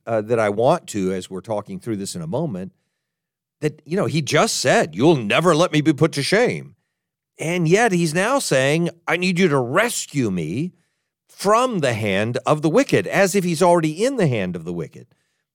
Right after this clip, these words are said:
Now, it, it certainly can be read to say, "No, I'm not in the hand of the wicked. Rescue me from ever being in the hand of the wicked." That, that's fine.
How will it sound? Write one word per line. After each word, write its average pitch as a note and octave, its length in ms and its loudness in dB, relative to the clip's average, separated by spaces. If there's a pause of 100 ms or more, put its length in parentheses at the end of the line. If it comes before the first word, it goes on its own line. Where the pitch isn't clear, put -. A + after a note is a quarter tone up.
(100)
Now, F#3+ 220 -2
it, G3 260 -8
it F#3+ 140 -6
certainly F3 720 -2
can D#3+ 280 0
be C3+ 160 0
read G2 460 -2
to F3 140 0
say, F2+ 480 -6 (500)
"No, G#3 180 2
I'm D#3+ 180 0
not D#3+ 280 -2
in F3+ 220 2
the D#3 120 2
hand G2+ 240 -2
of E2 80 -8
the E2+ 80 -4
wicked. G2+ 300 0
Rescue C#3+ 460 0
me C#3 160 0
from C3+ 360 -2
ever D3+ 340 2
being D3+ 500 -2
in A#2 300 -4
the G2+ 100 -2
hand F2+ 340 -4
of D2 100 -10
the E2+ 80 -10
wicked." A#2 200 -8
That, E3 180 -2
that's D#3+ 200 -8
fine. D#3 500 -2